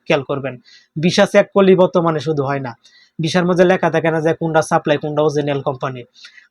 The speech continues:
আবার বর্তমানে আরেকটা সিস্টেম হইলো, মনে করেন যে অরিজিনাল ভিসা হইলো, কিন্তু ভিসার মাঝে কিন্তু লেখা থাকে না যে আসলে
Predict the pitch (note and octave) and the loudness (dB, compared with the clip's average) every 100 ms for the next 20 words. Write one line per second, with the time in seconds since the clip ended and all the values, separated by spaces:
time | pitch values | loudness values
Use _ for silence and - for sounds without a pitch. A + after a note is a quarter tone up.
0 | D3+ E3+ E3+ F#3+ F#3 F#3 F#3 F3+ E3+ E3 | 0 2 2 0 0 0 2 0 2 2
1 | F3 G3 F#3+ F#3+ - G3 F#3+ F#3 F3+ F3+ | 2 2 2 0 -2 0 2 2 2 0
2 | E3 D#3+ D#3 D#3 E3 G3 G3 F#3+ G#3 E3+ | 0 -2 0 2 4 4 4 4 4 2
3 | - G3 G3+ G3 A3 A#3+ _ _ _ - | 0 2 0 2 2 0 _ _ _ -2
4 | E3+ F3 D3 F#3 F#3+ F#3+ G3 F#3+ F3+ E3+ | 2 2 2 2 2 2 2 2 0 2
5 | F3+ F3 D#3 D#3+ D#3+ D#3+ D#3 D3+ C#3+ D#3+ | 2 2 2 2 0 0 2 2 2 0
6 | D#3 | 4